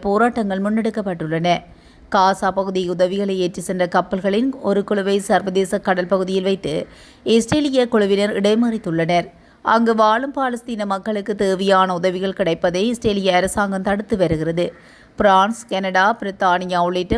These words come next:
முக்கிய ஐரோப்பிய நாடுகளில் சில பாலஸ்தீனத்தை தனி நாடாக அங்கீகரித்தமைக்கு எதிர்ப்பு தெரிவிக்கும் வகையில் இவ்வாறான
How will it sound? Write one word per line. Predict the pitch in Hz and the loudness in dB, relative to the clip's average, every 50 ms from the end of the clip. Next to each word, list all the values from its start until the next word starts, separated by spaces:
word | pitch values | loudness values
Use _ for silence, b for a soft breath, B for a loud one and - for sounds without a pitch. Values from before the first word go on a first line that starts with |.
| 240 233 | -2 -2
முக்கிய | 214 202 208 202 202 196 185 180 | -4 -2 -2 0 2 4 4 4
ஐரோப்பிய | 185 185 190 185 208 196 190 180 175 | 4 2 0 -2 -2 -4 -2 0 2
நாடுகளில் | 170 170 175 185 180 202 180 160 143 147 - b b b b b b - - | 2 2 2 2 -2 -4 -4 -4 -4 -4 -6 b b b b b b -6 0
சில | 233 214 208 196 226 | 2 2 4 4 4
பாலஸ்தீனத்தை | 202 196 202 208 220 220 - 277 262 262 240 254 233 226 233 | 4 4 4 2 -2 -4 -4 -6 -4 -4 -2 -2 -2 -2 -2
தனி | 208 190 190 185 185 | -2 -2 -2 0 2
நாடாக | 180 185 190 202 214 214 214 226 - - 190 | 2 4 4 2 0 0 -2 -2 0 2 2
அங்கீகரித்தமைக்கு | 190 196 202 214 208 214 208 190 180 - 196 185 185 185 175 - 233 240 - 185 196 | 2 2 0 0 0 0 -2 -2 0 0 0 0 0 -2 -4 -4 -6 -4 -4 -2 -2
எதிர்ப்பு | 185 208 190 214 202 202 | -2 -2 -2 -2 -2 -2
தெரிவிக்கும் | 202 185 180 185 180 175 190 180 180 | -2 -2 0 -2 -2 -2 -2 -2 0
வகையில் | 175 175 175 180 202 226 233 - 190 196 | 0 0 0 0 0 -2 -2 -2 -2 -4
இவ்வாறான | 196 190 196 220 214 214 208 196 190 185 | 0 2 2 2 2 2 2 0 0 -2